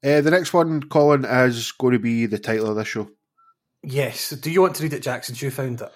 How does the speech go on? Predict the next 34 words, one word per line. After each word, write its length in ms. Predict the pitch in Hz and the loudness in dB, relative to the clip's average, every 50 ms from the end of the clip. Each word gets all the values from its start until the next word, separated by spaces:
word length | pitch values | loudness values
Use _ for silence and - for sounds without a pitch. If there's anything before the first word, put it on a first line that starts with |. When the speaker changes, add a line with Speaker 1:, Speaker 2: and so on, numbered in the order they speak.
| - - - _ _ _ _ _ - | -20 -20 -20 _ _ _ _ _ -4
Speaker 1:
Right, 160 | 160 160 160 175 | 0 2 2 2
okay, 260 | 170 143 - 127 113 | 0 -2 0 0 0
and 80 | 113 117 | 0 0
then 160 | 113 113 113 | 0 0 0
you've 140 | 113 110 104 | -2 -2 -4
got 100 | 120 - | -6 -6
the 80 | 104 | -4
last 240 | 95 95 92 - - | -6 -6 -6 -6 -8
one. 140 | 95 90 - _ _ _ - _ _ _ | -12 -12 -12 _ _ _ -20 _ _ _
"Instead 320 | - 120 - - 156 156 156 | -14 -10 -2 0 2 2 4
of 60 | 160 160 | 4 4
using 260 | 156 147 131 143 120 | 2 2 2 0 0
aftershave, 680 | 120 120 120 - - 143 131 - 143 131 123 110 - - - _ _ _ _ _ _ _ - | 0 -2 -2 -2 -4 -6 -4 0 0 0 0 0 -6 -16 -20 _ _ _ _ _ _ _ -6
I 140 | 117 110 117 | -4 0 2
often 520 | 127 131 127 - - 135 120 117 113 - - | 2 0 0 -2 -4 -4 -4 -4 -6 -12 -10
use 400 | 101 110 117 120 117 104 - - - | -4 0 0 0 0 -2 -4 -6 -4
the 120 | 113 104 | -4 -4
dog 400 | - - 113 117 127 127 139 - | -2 0 0 2 2 0 -2 -4
cologne 480 | - - 147 135 139 147 139 127 127 - _ _ - - - - | -4 -2 2 4 4 4 4 2 -2 -10 _ _ -20 -18 -14 -14
<laughs> 300 | 139 147 139 127 - - | -12 -10 -10 -10 -12 -12
from 320 | - - - - 117 113 107 | -16 -12 -4 -4 -2 -4 -4
Pets 420 | - - 120 127 120 123 - - | -6 -2 0 0 0 0 -2 -4
at 80 | 123 - | -4 -6
Home. 340 | 113 - 117 113 113 139 139 - _ _ _ _ _ _ _ _ | -2 0 0 0 0 0 -4 -6 _ _ _ _ _ _ _ _
Speaker 2:
<laughs> 440 | _ _ _ _ - - 330 - - | _ _ _ _ -8 -8 -8 -6 -6
Speaker 1:
Smells 340 | - - 151 147 143 123 | -4 0 2 2 2 4
excellent 440 | 131 123 123 127 - 135 123 117 - - | 2 0 0 0 -2 -2 -2 -2 -4 -8
and 80 | 113 120 | -10 -8
it's 100 | 113 - | -6 -4
dirt 180 | 117 117 - | -4 -4 -4
cheap. 260 | - - 120 120 - - _ _ - | -4 -6 -6 -6 -6 -20 _ _ -6
Nobody's 340 | 110 113 104 107 113 101 101 | -4 -4 -2 -2 -4 -4 -4
noticed 280 | 104 107 107 101 - | -6 -8 -6 -6 -6
yet." 160 | 131 110 - | -6 -6 -6